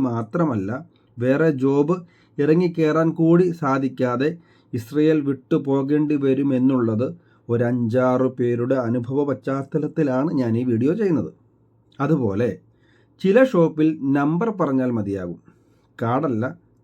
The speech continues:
just നമ്പർ. നമുക്ക് ആവശ്യത്തിന് സാധനം ആ ഷോപ്പിൽ പൈസ കൊടുക്കാതെ മേടിച്ച് നമുക്ക് കൊണ്ടുവരുന്ന രീതി. ഇവിടെയും ഞാൻ മുന്നേ പറഞ്ഞതുപോലെ നമ്മൾ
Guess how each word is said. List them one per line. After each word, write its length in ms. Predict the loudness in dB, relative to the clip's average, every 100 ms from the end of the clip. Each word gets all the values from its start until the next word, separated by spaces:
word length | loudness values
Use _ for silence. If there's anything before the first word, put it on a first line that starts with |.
| -2
just 240 | -2 0 -2 0
നമ്പർ. 260 | -2 -6 -12 _ _ _ _ _ _ _ _ _ _ 0
നമുക്ക് 200 | 2 4 4
ആവശ്യത്തിന് 440 | 4 2 0 -2 -2
സാധനം 300 | 0 0 0 -2
ആ 20 | -2
ഷോപ്പിൽ 300 | -4 -2 -4 -2
പൈസ 200 | -4 -4 -4
കൊടുക്കാതെ 400 | -4 -4 -2 -2 -2
മേടിച്ച് 380 | -2 -4 -4 -2
നമുക്ക് 300 | 0 -2 -4 -6 -6
കൊണ്ടുവരുന്ന 840 | -4 -2 -2 -2 -2 -2 -2 -2 0
രീതി. 240 | 0 -2 -6 -12 _ _ _ _ _ _ _ _ -6
ഇവിടെയും 340 | 0 2 2 0 0
ഞാൻ 120 | 2 4
മുന്നേ 220 | 4 2 0
പറഞ്ഞതുപോലെ 600 | -2 -2 -2 -4 -4 -6 -10 _ _ _ _ _ -4 0
നമ്മൾ 200 | 4